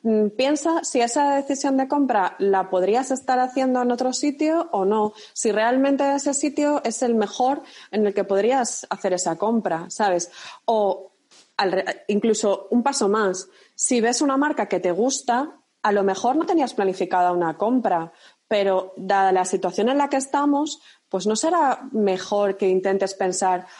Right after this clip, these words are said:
Oye, ¿y no podría yo comprarle algo a esta chica para los regalos de Navidad, ahora que tengo que hacer una inversión, ahora que voy a hacer un gasto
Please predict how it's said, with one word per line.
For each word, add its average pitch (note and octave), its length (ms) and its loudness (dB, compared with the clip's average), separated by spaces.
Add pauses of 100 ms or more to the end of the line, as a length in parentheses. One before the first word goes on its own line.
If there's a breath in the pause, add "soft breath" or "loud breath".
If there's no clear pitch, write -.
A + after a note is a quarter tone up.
(140 loud breath)
Oye, B3+ 460 0
¿y A#3 100 2
no A#3+ 140 2
podría F#4+ 340 2
yo A#3 80 2
comprarle G3 460 0
algo F#3+ 220 2
a - 20 4
esta F#3 240 -2
chica F#3 480 0 (260 loud breath)
para G3 200 4
los F#3 140 2
regalos F3+ 360 2
de F#3+ 80 0
Navidad, E3+ 600 2 (220)
ahora F#3+ 320 2
que G3 100 0
tengo A3+ 340 0
que G#3 80 -4
hacer G3+ 280 0
una G3 160 4
inversión, E3+ 760 0
ahora G#3 220 0
que - 80 -2
voy G#3+ 120 2
a G#3+ 40 2
hacer G#3 200 0
un F3+ 240 2
gasto F3+ 560 -2